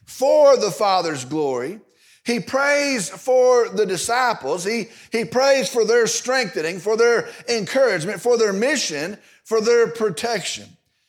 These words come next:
Today in our verses, he prays for the disciples that would follow them. And missing, if you notice in the seventeenth chapter, in the record of this prayer, missing is any petition, any prayer really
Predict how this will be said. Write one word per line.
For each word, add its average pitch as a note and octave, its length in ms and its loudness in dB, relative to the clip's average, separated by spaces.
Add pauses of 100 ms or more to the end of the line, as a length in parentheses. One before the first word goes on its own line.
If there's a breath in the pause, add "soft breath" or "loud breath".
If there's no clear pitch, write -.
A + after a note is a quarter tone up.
(260)
Today G3+ 380 2
in A#3 40 2
our A3 160 2
verses, G#3+ 400 0
he B3+ 80 -4
prays B3+ 500 0
for A3+ 120 -4
the A3 100 -2
disciples G#3+ 1120 -4 (340 soft breath)
that A3 240 0
would A#3 160 4
follow A#3+ 560 2
them. G3 560 -2 (560)
And G#3+ 320 -2
missing, A3 480 -2
if G3+ 120 -2
you G#3+ 120 -4
notice C#4 320 0
in C4 100 -6
the G#3+ 80 -4
seventeenth B3 580 -2
chapter, G3 480 -2
in A3 120 -2
the A3 80 -2
record C4 580 0 (240 loud breath)
of A#3+ 220 2
this G#3+ 160 -2
prayer, G#3 360 0
missing G3+ 1000 -2 (560)
is A3+ 360 -2
any D4+ 360 -2
petition, A3+ 720 -4
any C#4 320 -2
prayer A3+ 520 0
really G3+ 760 0